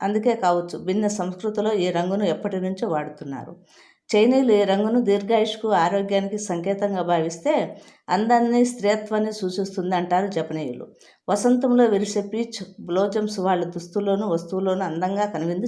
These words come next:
చేస్తుంటాయి. పాశ్చాత్యులు రొమాంటిక్ కలర్గా, భారతీయులు స్వచ్ఛతకు గుర్తుగాను భావించే పెళ్లి దుస్తులకు ఎంచుకుంటూ ఉంటారు. వర్ణచక్రంలో నారింజ, పసుపు, గులాబీ, ఎరుపు, తెలుపు మేళవింపులతో వస్తుంది పీచ్ వర్ణం.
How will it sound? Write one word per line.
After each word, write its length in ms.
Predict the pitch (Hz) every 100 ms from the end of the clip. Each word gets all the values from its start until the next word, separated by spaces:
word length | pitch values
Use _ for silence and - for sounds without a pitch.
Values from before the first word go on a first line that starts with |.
| -
చేస్తుంటాయి. 540 | 143 - 139 139 - - _ _ - _ _ -
పాశ్చాత్యులు 800 | 175 202 220 240 254 254 233
రొమాంటిక్ 520 | 185 196 214 220 214 208
కలర్గా, 320 | 196 196 208
భారతీయులు 600 | 170 175 202 208 214 190
స్వచ్ఛతకు 560 | - 170 170 208 226
గుర్తుగాను 580 | 185 170 175 185 202 202
భావించే 480 | 190 170 180 180 185
పెళ్లి 260 | 175 160 180
దుస్తులకు 460 | 190 - 185 202
ఎంచుకుంటూ 500 | 190 175 - 165 165
ఉంటారు. 340 | 139 127 104 - _ - - - -
వర్ణచక్రంలో 800 | 180 208 240 247 247 226 226 233
నారింజ, 520 | 190 175 196 208 214 214 214
పసుపు, 300 | 170 170 180
గులాబీ, 580 | 196 202 160 165 185 202
ఎరుపు, 580 | 208 165 170 175 214 208
తెలుపు 300 | 175 180 180
మేళవింపులతో 880 | 190 160 170 190 196 - 170 170 214
వస్తుంది 420 | 170 170 170 180
పీచ్ 380 | 202 165 170 170
వర్ణం. 300 | 135 127 107